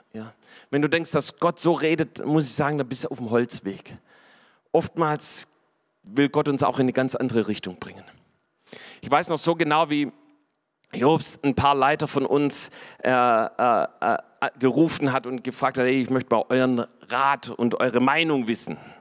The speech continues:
Ja. Und dann legte er uns ein paar Bilder vor und sagt, „Das ist die Gemeinde in Taifingen und wir wurden gebeten, ob wir die Gemeinde übernehmen.“ Und ihr Lieben, ich sah diese Bilder.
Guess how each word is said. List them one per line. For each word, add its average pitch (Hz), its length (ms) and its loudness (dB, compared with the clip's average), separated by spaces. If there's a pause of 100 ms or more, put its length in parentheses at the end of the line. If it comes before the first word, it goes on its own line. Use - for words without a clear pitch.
Ja. 110 100 -8
Und - 760 -10
dann 120 80 2
legte 147 420 0
er 127 80 2
uns 131 200 0
ein 117 60 -8
paar 117 160 2
Bilder 143 300 0
vor 123 160 2
und 120 100 0
sagt, 117 160 -2
„Das 120 140 0
ist - 180 0
die 117 100 -2
Gemeinde 117 520 0
in - 220 -6
Taifingen 123 720 0 (360)
und 117 160 2
wir 113 140 4
wurden 117 380 4
gebeten, 117 520 0
ob 101 180 0
wir 107 100 2
die 101 160 -2
Gemeinde 104 480 0
übernehmen.“ 92 580 -4 (640)
Und 113 80 -4
ihr 117 60 4
Lieben, 117 200 2
ich 113 140 2
sah 120 220 0
diese 117 260 -2
Bilder. 98 540 -6